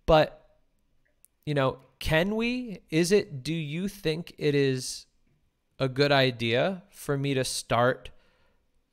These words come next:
uh, thinking about that? You know, s-, starting to, like, explore this of,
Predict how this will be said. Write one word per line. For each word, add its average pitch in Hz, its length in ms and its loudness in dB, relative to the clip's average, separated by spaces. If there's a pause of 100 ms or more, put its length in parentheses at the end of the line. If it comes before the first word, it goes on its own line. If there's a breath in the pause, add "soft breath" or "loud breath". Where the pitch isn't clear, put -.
uh, 117 600 -2
thinking 135 460 -8
about 139 320 2
that? 180 360 0 (220)
You 143 80 -4
know, 127 140 -2
s-, - 240 -8 (100)
starting 143 500 -2
to, - 140 -6
like, 113 340 -4 (260)
explore 127 600 0
this 156 300 2
of, 120 240 0